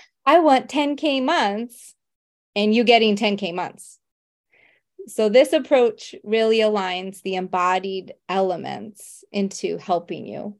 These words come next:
do that, or guiding you to do that, or, and using the moon phases to support you and be guided by a celestial timekeeper.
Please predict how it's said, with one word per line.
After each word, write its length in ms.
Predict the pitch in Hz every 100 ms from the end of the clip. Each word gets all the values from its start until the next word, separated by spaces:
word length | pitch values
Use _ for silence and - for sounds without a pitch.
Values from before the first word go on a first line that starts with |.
| _ _ _ _
do 200 | 202 190
that, 320 | - - 208 _
or 120 | 196 170
guiding 560 | 185 170 170 175 151
you 100 | 135
to 80 | 160
do 160 | 156 143
that, 260 | 156 165 _ _ _
or, 500 | 220 220 175 170 202 196
and 460 | 170 160 180 202 -
using 360 | 196 202 190
the 80 | 170
moon 420 | 170 208 247 240
phases 840 | 226 151 - - 113 202 202 - _ _ _ _ _ _ _ _
to 120 | -
support 600 | 190 202 196 - 160 - -
you 340 | - - 196 _ _ _ _ _ -
and 140 | 196
be 120 | 196 196
guided 320 | 196 190 190
by 120 | 180
a 120 | 175 175
celestial 720 | - 175 160 147 - 160 -
timekeeper. 800 | - - 190 - - - -